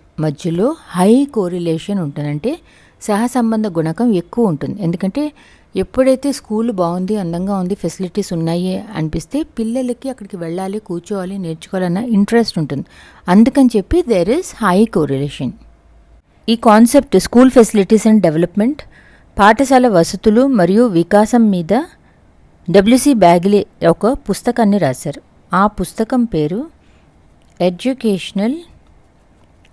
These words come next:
డిటర్మినిజం. ఇది మీరు గుర్తుపెట్టుకోవటం అనేది చాలా ఇంపార్టెంట్.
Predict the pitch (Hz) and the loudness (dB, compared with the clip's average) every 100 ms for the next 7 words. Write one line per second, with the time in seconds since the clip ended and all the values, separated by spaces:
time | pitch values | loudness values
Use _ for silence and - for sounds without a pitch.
0 | 165 156 180 208 214 220 175 143 139 214 | -10 -6 -4 0 2 2 0 -4 -6 -10
1 | _ - 175 214 302 240 170 214 302 240 | _ -8 -2 -2 -2 -4 -4 -4 -6 -8
2 | 175 170 - 214 202 190 185 196 170 151 | -8 -8 -6 -6 -6 -6 -6 -4 -4 -6
3 | 151 214 320 _ _ - 151 160 151 143 | -6 -6 -8 _ _ -8 -6 -6 -8 -10
4 | 135 139 - | -12 -14 -18